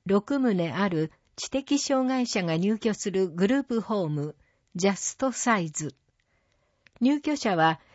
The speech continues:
日中を市内の通所施設、夜間や休日をグループホームで過ごします。親の高齢化などにより、自宅での生活が難しくなっても、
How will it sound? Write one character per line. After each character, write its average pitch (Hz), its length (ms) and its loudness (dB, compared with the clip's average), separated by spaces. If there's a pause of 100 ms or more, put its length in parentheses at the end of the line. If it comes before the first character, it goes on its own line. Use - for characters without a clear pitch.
(120)
日 220 180 2 (140)
中 269 280 -2
を 233 360 2
市 - 260 -2
内 240 280 2
の 147 180 -2
通 247 300 0
所 214 160 0
施 - 160 -8
設、 - 420 -4 (720)
夜 240 140 4
間 247 300 0
や 170 260 0
休 233 240 0
日 208 320 -4
を 190 320 2
グ 190 180 2
ル 262 120 4
ー 302 40 -2
プ 294 160 0
ホ 277 220 2
ー - 20 2
ム 190 160 2
で 147 140 0
過 - 160 -4
ご 160 100 -2
し - 160 -8
ま 135 160 -4
す。 - 220 -10 (1120)
親 247 260 6
の 285 160 2
高 269 300 2
齢 262 180 2
化 254 160 0
な 247 140 4
ど 208 120 2
に 147 140 2
よ 151 160 0
り、 156 220 -2 (360)
自 185 140 -2
宅 277 320 0
で 262 180 6
の 170 200 2
生 202 180 -2
活 202 320 -4
が 170 240 0
難 220 380 0
し - 120 -10
く 226 120 -2
な 220 140 0
っ 226 40 -12
て - 180 -4
も、 147 200 -2